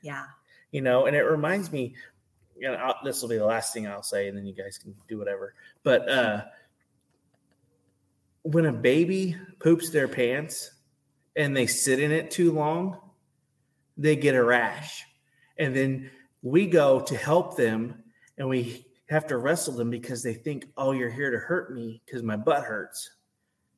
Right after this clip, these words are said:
Speaker 2: And we get it cleaned up and we put the medicine on it. And then they're like, "Oh,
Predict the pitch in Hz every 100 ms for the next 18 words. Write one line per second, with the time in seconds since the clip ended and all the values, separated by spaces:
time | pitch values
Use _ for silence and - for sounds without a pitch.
0 | _ _ _ 135 123 120 156 151 - 165
1 | 156 139 139 139 131 120 113 - 175 139
2 | 143 147 147 147 127 123 127 139 127 143
3 | 139 123 117 110 - - _ _ _ _
4 | 151 151